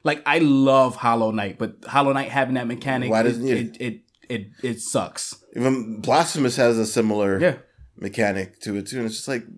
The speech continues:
Speaker 2: none of these games need these. Like, death is its own penalty. Like,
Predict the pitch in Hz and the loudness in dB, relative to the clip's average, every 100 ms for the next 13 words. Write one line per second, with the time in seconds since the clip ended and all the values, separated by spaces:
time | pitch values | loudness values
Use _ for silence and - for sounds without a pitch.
0 | - 135 156 196 202 190 185 185 127 110 | -12 -2 0 0 -2 -6 -2 -2 0 -2
1 | 135 151 117 101 85 85 101 98 - - | -2 -2 -4 -4 -4 -6 -6 -6 -10 -20
2 | _ 156 147 220 220 202 - 143 170 170 | _ 0 2 2 0 -2 0 2 4 4
3 | 170 175 151 95 92 - _ _ _ _ | 4 4 2 -2 -8 -16 _ _ _ _
4 | _ _ _ _ _ _ _ - 107 113 | _ _ _ _ _ _ _ -10 -6 -6
5 | - | -6